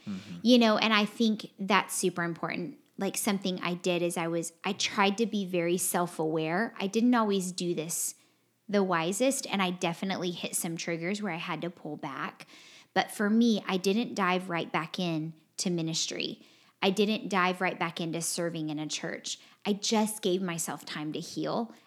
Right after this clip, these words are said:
Speaker 2: I didn't do it perfect, but that was super important. And then I made sure that, like, my counselors guiding me through this journey, um, that was helpful to me. Again, like, I'm not telling you what to do.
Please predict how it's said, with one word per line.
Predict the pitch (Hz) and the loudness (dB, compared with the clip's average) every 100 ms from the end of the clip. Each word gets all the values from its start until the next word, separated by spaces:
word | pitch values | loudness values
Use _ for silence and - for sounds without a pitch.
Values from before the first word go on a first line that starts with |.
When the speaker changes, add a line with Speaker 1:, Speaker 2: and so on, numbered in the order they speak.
| - | 0
Speaker 2:
I | 285 | 4
didn't | 381 415 | 4 4
do | 320 | 2
it | - | 2
perfect, | - 156 - 147 160 - - - - - - - | -4 -10 -8 -6 -6 -8 -16 -18 -20 -20 -14 0
but | 254 | 2
that | 277 - | 4 4
was | 269 - | 2 2
super | 240 220 | -2 0
important. | 202 196 180 170 202 190 - | -2 -2 -2 -2 -2 -6 -4
And | 196 208 190 | -2 0 0
then | 180 175 160 - | -2 -4 -8 -4
I | 190 | -2
made | 202 185 185 | 0 -2 -2
sure | - - 170 175 | -2 -2 -2 -2
that, | 175 - | -4 -4
like, | 165 - - | -6 -6 -8
my | 175 170 | -6 -6
counselors | - 170 - - 170 165 - | -6 -6 -6 -6 -4 -4 -4
guiding | 143 165 185 190 | -4 -4 -2 -2
me | 170 | -4
through | - 165 151 | -6 -6 -4
this | 160 - | -4 -4
journey, | - 156 151 214 269 285 - - - - - _ - | -4 -4 -2 2 4 2 -2 -20 -20 -20 -20 _ 2
um, | 214 185 175 160 165 196 - | 2 2 0 -4 -6 -8 4
that | 302 | 4
was | 339 359 | 4 0
helpful | - - - 190 | -2 -8 -2 -2
to | 180 | 0
me. | 170 165 - | -2 -2 -2
Again, | 262 311 269 | 0 4 4
like, | 269 302 | 4 2
I'm | 330 | 2
not | 339 - | 2 0
telling | 208 185 185 | -2 0 0
you | 180 | 0
what | 175 160 - | 0 -2 -2
to | 175 | -4
do. | 165 156 165 | 0 0 0